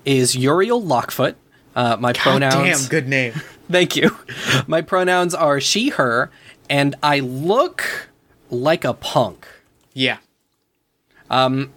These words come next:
Speaker 1: my stats are I've been around, good in a fight, and light on my toes. Um, let's see. I'm gonna make good in a fight a two. Light on My Toes a one, and I've been around a zero, because we've established that I'm pretty new to this traveling
Speaker 2: Mm-hmm.
Speaker 1: thing.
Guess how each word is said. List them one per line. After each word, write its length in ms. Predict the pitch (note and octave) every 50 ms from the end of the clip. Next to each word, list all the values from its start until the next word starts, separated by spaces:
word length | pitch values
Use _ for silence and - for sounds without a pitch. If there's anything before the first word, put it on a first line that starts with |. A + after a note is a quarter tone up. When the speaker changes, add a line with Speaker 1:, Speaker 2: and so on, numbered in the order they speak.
| -
Speaker 1:
my 160 | D3 C#3+ D3 D#3
stats 480 | D3+ - - F#3+ F#3 G#3 G#3 - G3
are 140 | D#3 C#3 - -
I've 300 | C3+ C#3 C#3 D3 C3 A#2+
been 120 | C#3 B2
around, 520 | A#2+ A#2+ C#3 D#3 E3 E3+ E3+ E3 D#3+ C3 -
good 160 | D3+ D3 E3
in 60 | F3
a 60 | F3+
fight, 340 | - - - D#3+ D#3 D#3+ D#3 -
and 160 | C3 B2 A#2
light 240 | A2 A#2 A#2+ B2 B2
on 140 | B2 A#2+ A#2
my 160 | G#2+ G2 G2
toes. 680 | - - - F#2+ D2+ - - D2+ D#2 C#2+ C#2 - - - - _ _ _ _ _ _ _ _ _ _ _ -
Um, 800 | - A#2 B2 A#2+ A#2+ A#2+ A#2+ A#2+ A#2+ A#2+ A#2+ A#2+ A#2+ A#2+ A#2+ - _ _ _ _ _ _ _ _ - -
let's 280 | B2+ C3 B2+ B2+ C3 -
see. 260 | - C3+ B2 A2 G2+ -
I'm 120 | C#3 D3
gonna 140 | F#3+ A#3+ B3
make 200 | A#3+ A#3+ A#3 F3+
good 140 | - E3+ E3
in 40 | F3+
a 60 | F#3
fight 260 | - - F#3 F3+ F3 -
a 60 | G3+
two. 540 | - - - - C3+ A#2+ A2 G#2 G#2+ A2 B2+ - - _ _ _ _ -
Light 240 | C3 B2 B2+ C#3 D3+
on 60 | E3+ F3
My 100 | E3+ E3
Toes 400 | - - D#3 C#3 C#3 B2+ A#2+ - -
a 60 | B2+
one, 360 | A#2+ A2+ A2+ A2+ A2 A2 G#2+
and 160 | G#2 G#2+ G#2+
I've 180 | G#2 A#2 B2+ A#2+
been 120 | B2+ B2
around 260 | A#2+ A#2+ A#2 A#2 A2+ G#2+
a 80 | G#2
zero, 600 | G#2 A2 A2 - A#2+ A2+ G2 F#2 F2 - - - - -
because 260 | - A2+ - B2 A2
we've 140 | A2+ A2+ G#2+
established 500 | G#2+ - - - A#2+ A2+ G#2+ G#2+ G#2 -
that 120 | - G2 F#2+
I'm 100 | G2 G2
pretty 280 | - - C3 A#2+ A#2 A2
new 260 | A#2 A#2 G#2+ G#2 F#2+
to 60 | A2+
this 180 | A#2 A2+ - -
traveling 480 | - - - B2+ C3+ - - D#3 D#3
Speaker 2:
Mm-hmm. 160 | C3 C#3+ D#3
Speaker 1:
thing. 140 | D3 C#3+ -